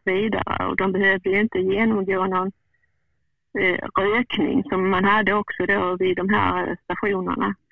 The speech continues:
Att man skulle röka i enris och tjära och alla deras bagage och, eh, likadant brev och sånt skulle ju också rökas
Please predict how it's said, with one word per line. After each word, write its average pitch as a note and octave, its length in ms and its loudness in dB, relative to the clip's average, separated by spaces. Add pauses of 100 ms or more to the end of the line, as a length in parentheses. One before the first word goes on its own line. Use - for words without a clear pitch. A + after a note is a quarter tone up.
(320)
Att G3+ 100 -2
man F3+ 100 0
skulle G3 240 -2
röka G3 460 0
i F#3+ 220 2
enris G3 400 2
och F#3 80 -4
tjära G3 580 0
och - 180 0
alla G3 520 0 (600)
deras F#3 360 0 (180)
bagage F#3+ 720 -2
och, - 380 -6
eh, F3+ 280 0 (360)
likadant G3 600 0
brev F#3 460 0
och F3+ 140 -4
sånt F#3+ 220 -2
skulle F3+ 240 -2
ju F#3+ 80 0
också - 240 -6
rökas F#3+ 500 -2